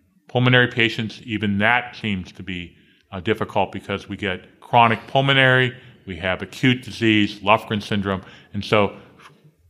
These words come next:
treatment trials really need to focus on one form or the other of the disease. And that's been something that we've only been starting to do in the last few years.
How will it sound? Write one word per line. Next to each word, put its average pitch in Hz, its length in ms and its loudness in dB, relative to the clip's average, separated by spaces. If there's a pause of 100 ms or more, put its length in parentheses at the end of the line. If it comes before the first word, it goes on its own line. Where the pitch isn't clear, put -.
treatment 170 420 2
trials 107 460 4
really 127 220 2
need 113 220 2
to 104 60 -6
focus 107 420 -2
on 98 220 2
one 107 200 4
form 101 320 2
or 92 80 2
the 90 180 0
other 85 220 0
of 82 100 -8
the 87 60 -10
disease. 82 440 -8 (340)
And 101 100 2
that's 101 200 2
been 107 120 4
something 98 320 2
that 95 80 0
we've 101 180 -2
only 104 200 4
been 92 120 0
starting 95 340 0
to 90 60 -4
do 90 120 -2
in 87 60 -4
the 87 60 -6
last 85 260 -2
few 87 120 -8
years. 82 320 -10